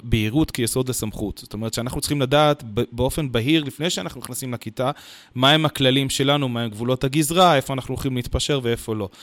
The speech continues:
אתה מוסיף פה עוד רובד ואומר, "גם במקום הרגשי",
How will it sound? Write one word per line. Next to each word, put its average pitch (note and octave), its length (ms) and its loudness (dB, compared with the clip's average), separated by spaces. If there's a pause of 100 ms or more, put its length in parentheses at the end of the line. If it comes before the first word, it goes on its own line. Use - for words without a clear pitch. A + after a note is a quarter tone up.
(260)
אתה G3+ 100 0
מוסיף B3 300 0
פה G3 100 -2
עוד F3+ 120 0
רובד F#3+ 240 0
ואומר, D3 320 0
"גם D#3+ 280 0
במקום F3+ 400 0
הרגשי", E3 560 0